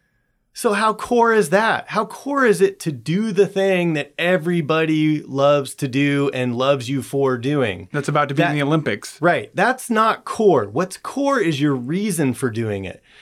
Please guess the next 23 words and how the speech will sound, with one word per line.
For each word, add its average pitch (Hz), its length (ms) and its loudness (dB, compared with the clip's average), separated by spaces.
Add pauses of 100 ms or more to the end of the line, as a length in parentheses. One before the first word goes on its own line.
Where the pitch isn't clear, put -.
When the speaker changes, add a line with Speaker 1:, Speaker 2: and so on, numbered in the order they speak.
(120)
Speaker 1:
It's 185 180 -2
not 226 240 0
whether 202 180 4
you 170 220 2
wear 196 480 4
a 147 80 -2
shirt 160 640 -2 (260)
that 151 160 0
everybody 160 480 2
wears 139 360 0
that 147 200 0
day 135 160 0
or 127 80 0
not. 147 280 0
It's 151 180 -6
your 143 100 2
reason, 139 640 -2 (160)
whether 147 240 0
you're 135 180 2
a 127 40 0
nonconformist 135 920 0
or 107 80 -4
not. 107 320 -4